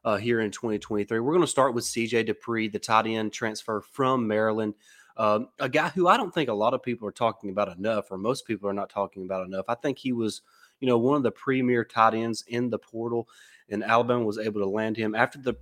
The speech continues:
departure of Cameron Latu, who was a third-round draft pick in this year's draft, the forty-niners. So gotta replace a, a guy who was a, a mainstay in the offense over the past couple seasons, caught a lot of passes, uh, caught twelve touchdowns over the past two seasons. So there is some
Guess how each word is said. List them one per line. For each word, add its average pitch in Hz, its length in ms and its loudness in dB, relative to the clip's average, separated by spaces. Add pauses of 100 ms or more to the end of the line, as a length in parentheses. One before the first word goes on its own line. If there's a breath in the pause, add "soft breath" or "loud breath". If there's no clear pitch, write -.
(140)
departure 120 560 2
of 101 180 -2
Cameron 113 320 0
Latu, 107 340 -2
who 110 140 0
was 104 160 0
a 101 60 -4
third-round 107 480 4
draft 107 320 0
pick 101 240 0 (380 soft breath)
in 110 120 0
this 117 220 2
year's 101 180 0
draft, 113 420 2
the 104 60 -10
forty-niners. 107 680 0
So 104 260 2 (280 loud breath)
gotta 147 200 4
replace 139 480 2
a, 117 120 -2
a - 140 -4
guy 120 300 6
who 120 160 0
was 107 220 -2
a, 101 200 -4
a 110 100 0
mainstay 120 580 2
in 113 80 0
the 107 100 2
offense 110 440 0
over 107 100 -4
the 98 100 -14
past 110 320 0
couple 104 240 -4
seasons, 113 460 -4
caught 104 200 2
a 101 40 -2
lot 101 160 2
of - 80 -6
passes, 113 500 0 (360 soft breath)
uh, 98 100 0
caught 113 260 2
twelve 113 300 0
touchdowns 117 560 -2
over 107 140 -4
the 107 80 -16
past 107 340 0
two 107 140 -4
seasons. 104 440 -4
So 107 140 0
there 120 180 2
is 131 140 0
some 117 180 -2